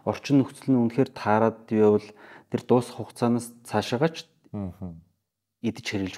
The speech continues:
Speaker 1: болно.
Speaker 2: Мгм.
Speaker 1: А, гэхдээ идэж хэрглэл гэж хи-, хэлээд байгаа юм
Speaker 2: Зөвлөж байгаа
Speaker 1: биш.
Speaker 2: юм биш, тий.
Speaker 1: Зөвлөж байгаа юм биш.
Speaker 2: Аха.
Speaker 1: Тий. Тийм байж болно
Speaker 2: Аха.
Speaker 1: гэсэн үг байхгүй юу? А, хэрвээ тэр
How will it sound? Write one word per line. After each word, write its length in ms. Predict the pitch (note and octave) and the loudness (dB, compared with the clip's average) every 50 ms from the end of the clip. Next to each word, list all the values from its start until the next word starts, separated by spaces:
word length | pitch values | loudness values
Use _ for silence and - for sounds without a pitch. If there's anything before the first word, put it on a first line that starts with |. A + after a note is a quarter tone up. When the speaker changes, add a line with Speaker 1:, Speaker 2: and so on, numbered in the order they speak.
| - - | -8 -6
Speaker 1:
болно. 320 | F#2 F#2 - - F#2+ F2+ | -6 -6 -8 -12 -16 -16
Speaker 2:
Мгм. 340 | G2 G2 F#2+ F2 _ F#2 F2 - _ - | -16 -20 -20 -20 _ -20 -20 -20 _ -12
Speaker 1:
А, 80 | G#2+ | -12
гэхдээ 320 | - - - - C3 A#2 A2+ | -12 -8 -2 2 2 2 2
идэж 160 | A#2 - - | 2 -2 -4
хэрглэл 320 | - C3+ A#2+ A#2+ A#2+ - - | -2 0 2 2 0 2 0
гэж 140 | A2+ - - - | -4 -4 -4 -12
хи-, 280 | - - - - - - | -16 -16 -16 -18 -20 -20
хэлээд 360 | - - - A#2+ G#2+ - B2 A2+ | -16 -8 -4 -4 0 0 2 2
байгаа 120 | G#2 G#2+ | 2 2
юм 80 | G#2 G2 | 2 0
Speaker 2:
Зөвлөж 80 | G2 | 0
байгаа 160 | G#2 F#2+ F#2 | 0 -2 -2
Speaker 1:
биш. 0 | |
Speaker 2:
юм 80 | F2 F2+ | -4 -6
биш, 100 | F2+ - - - - | -8 -10 -12 -12 -10
тий. 120 | - G2 F#2+ F#2+ F2 | -10 -8 -8 -6 -2
Speaker 1:
Зөвлөж 280 | - A#2+ G#2+ G#2+ - - | 0 0 0 0 0 0
байгаа 80 | B2+ A#2 | 0 0
юм 80 | A2 | 0
биш. 140 | G#2+ A#2+ - | 0 -2 -6
Speaker 2:
Аха. 220 | G2 F#2+ F2+ F2+ F2 F2+ - _ | -8 -8 -10 -12 -16 -18 -20 _
Speaker 1:
Тий. 160 | - - G#2+ G2+ - - - - _ _ | -8 -8 -8 -8 -8 -14 -20 -20 _ _
Тийм 200 | - - C3 C3 A#2 | 0 2 4 4 4
байж 140 | A#2+ A2 - - - | 4 2 0 -2 -2
болно 320 | G2+ G2 - - B2+ C3 B2 G#2+ | -2 -2 -2 -2 0 0 0 0
Speaker 2:
Аха. 300 | F#2+ F#2 F2+ F2+ F#2 F2+ F#2 - _ | -2 -6 -14 -16 -16 -18 -18 -20 _
Speaker 1:
гэсэн 240 | - - - - B2 | -18 -14 -6 -2 -2
үг 100 | A2 G2+ G2 | 0 0 -2
байхгүй 260 | - - - - D3+ C#3 G#2 | -6 -8 -4 0 0 0 0
юу? 80 | E2 - _ _ - - - - - - - | -2 -8 _ _ -20 -20 -20 -20 -14 -6 -6
А, 20 | G2 | -6
хэрвээ 360 | F#2 - - G#2+ A#2 B2+ D3+ D#3 | -4 -4 -2 2 4 4 4 4
тэр 160 | D3+ - D3 | 2 -2 -4